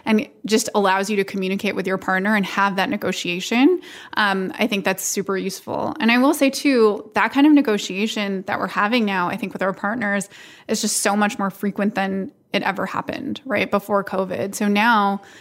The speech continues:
you know, we're negotiating things, like, on a daily, you know, <laughs> hourly basis. Whereas before, you might look at the whole week and say, like, "Oh, okay, like, this is what's happening this week." Now things are changing so quickly. There's so many different things going on all the time,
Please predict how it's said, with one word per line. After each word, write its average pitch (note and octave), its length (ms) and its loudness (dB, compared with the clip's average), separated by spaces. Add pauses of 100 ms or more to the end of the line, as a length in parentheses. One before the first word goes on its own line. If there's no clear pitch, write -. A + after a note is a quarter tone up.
(120)
you A3+ 100 0
know, G3+ 120 2
we're A3 100 2
negotiating G#3 640 4
things, F#3+ 400 -4
like, F#3+ 180 -2
on F#3+ 240 0
a F#3+ 240 0 (440)
daily, G3 440 4
you F#3 380 4
know, G#3 200 4
<laughs> - 40 -4
hourly A3 720 2
basis. G#3 800 0 (320)
Whereas A3+ 180 4
before, D#4 400 0
you C4 120 6
might A3 180 2
look G#3+ 160 0
at G#3 60 -2
the - 100 2
whole G#3+ 220 4
week G3+ 280 0
and F3+ 120 -6
say, F3 180 -2
like, E3+ 200 -4
"Oh, D#4 180 4
okay, B3+ 180 2
like, G#3 180 0
this G#3+ 160 0
is G#3 100 -4
what's G#3 140 0
happening F#3 340 -2
this F#3 220 -6
week." F3+ 340 -2 (200)
Now A3+ 420 4
things G#3+ 220 0
are G3+ 60 -2
changing F#3 360 -4
so - 120 -8
quickly. C4+ 380 -2
There's G3 200 0
so G3+ 220 2
many G3+ 220 2
different F#3+ 280 -4
things F#3 220 -6
going F3 220 -4
on F3 320 0
all F3+ 180 -2
the F3+ 80 -6
time, G3 420 0